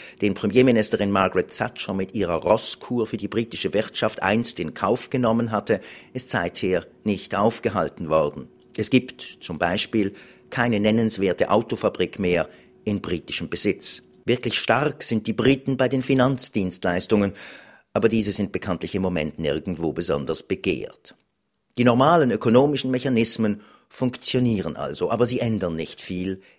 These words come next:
in der britischen Binnenwirtschaft. Da läge es ja auf der Hand, endlich Zuflucht beim Euro zu suchen. So günstig wie jetzt war es noch nie, also zugreifen.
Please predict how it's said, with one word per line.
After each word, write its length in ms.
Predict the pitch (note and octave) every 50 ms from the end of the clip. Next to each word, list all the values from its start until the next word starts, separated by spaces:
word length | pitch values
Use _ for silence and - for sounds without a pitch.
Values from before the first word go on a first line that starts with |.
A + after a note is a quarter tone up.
| _
in 120 | _ G#2+ G2+
der 120 | G#2+ G#2+
britischen 460 | - - D#2+ D2 - - - - D2+
Binnenwirtschaft. 880 | - G2+ G2 G2+ G2+ F#2 - D#2+ - - - - C#2+ - - - - - _ _ _ _ _ _ _ _
Da 80 | - E2
läge 300 | E2 F#2+ G#2+ G#2+ A#2 A2
es 120 | G#2+ G#2
ja 120 | A#2+ G#2 D#2+
auf 120 | A2 -
der 160 | - B2 G#2+
Hand, 260 | A#2 B2 C3+ C3 - - - - - -
endlich 500 | B2 B2+ B2 B2 - C3 C3 B2+ - -
Zuflucht 720 | - - A#2+ G#2 - - G#2+ G2 - - - - - -
beim 180 | - A2+ A#2+ A#2+
Euro 400 | - G#2 G2 G2+ F#2 F2 F2 D#2+
zu 180 | - - F2 E2+
suchen. 420 | F2+ F2+ D2+ C#2+ - - D#2+ - - - - - -
So 180 | - - B2 A2+
günstig 420 | C3 C3 C#3+ C#3+ - - C3 -
wie 80 | G#2+ G2
jetzt 560 | A2 - - - - - - - - - F2+
war 140 | F#2+ F#2 F#2
es 120 | F#2 -
noch 200 | F#2+ F2 - -
nie, 300 | B2 B2+ C#3 D3 D#3 D3 - - - - - _ _
also 260 | - F#2+ F2 A#2+ A#2+
zugreifen. 680 | A#2+ - - G#2+ - - D2 C#2 - - - - -